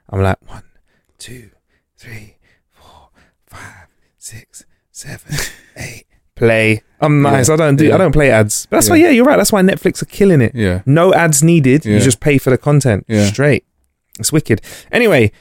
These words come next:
Speaker 1: we just killed an hour, actually killed a whole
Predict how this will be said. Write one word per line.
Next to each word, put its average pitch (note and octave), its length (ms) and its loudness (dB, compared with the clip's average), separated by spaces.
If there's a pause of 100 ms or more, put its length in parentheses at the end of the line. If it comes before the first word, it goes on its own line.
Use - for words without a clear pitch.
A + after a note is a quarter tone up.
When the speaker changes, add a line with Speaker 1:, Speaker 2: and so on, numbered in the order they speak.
(160)
Speaker 1:
we G#3 120 0
just F#3 220 0
killed F#3+ 240 2
an F3 120 2
hour, F#3+ 320 2
actually E3+ 360 0
killed E3+ 300 2
a D3 80 2
whole D3+ 720 2